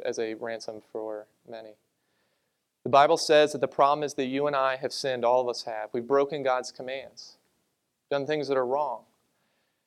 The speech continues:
And the reason that's a problem is because our sin deserves punishment. And the Bible says the just punishment for our sin is that at the end of this life,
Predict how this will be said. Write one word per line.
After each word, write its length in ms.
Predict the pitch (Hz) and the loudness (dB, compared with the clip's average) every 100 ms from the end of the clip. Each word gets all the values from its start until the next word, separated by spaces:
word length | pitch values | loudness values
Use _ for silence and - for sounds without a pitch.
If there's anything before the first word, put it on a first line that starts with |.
| _ - | _ -4
And 80 | 143 | 4
the 60 | |
reason 220 | 170 196 | 4 4
that's 200 | 185 180 | 4 2
a 40 | 180 | 2
problem 380 | - 170 175 170 | 2 4 4 0
is 80 | |
because 380 | - 156 160 151 | -6 -2 2 4
our 120 | 147 | 4
sin 280 | 143 - 170 | 2 -2 -4
deserves 400 | 147 135 151 - | -2 2 2 2
punishment. 720 | - - 165 156 - 120 127 | -4 -4 -4 -4 -6 -6 -4
And 80 | 139 | -2
the 40 | |
Bible 320 | 127 147 160 165 | 4 4 4 2
says 260 | 165 156 | 2 2
the 80 | 151 | 2
just 320 | 139 147 143 | 2 2 2
punishment 480 | - 165 180 180 160 | -4 -2 -2 -4 -2
for 140 | 170 | 4
our 140 | 165 156 | 4 4
sin 460 | - 175 147 135 | 0 -2 0 0
is 100 | 139 | 0
that 120 | 143 143 | 4 4
at 120 | 139 | 4
the 100 | 139 | 2
end 160 | 147 | 0
of 60 | 170 | 0
this 200 | 185 185 | 0 0
life, 540 | 160 143 120 117 _ | 0 0 -2 -8 _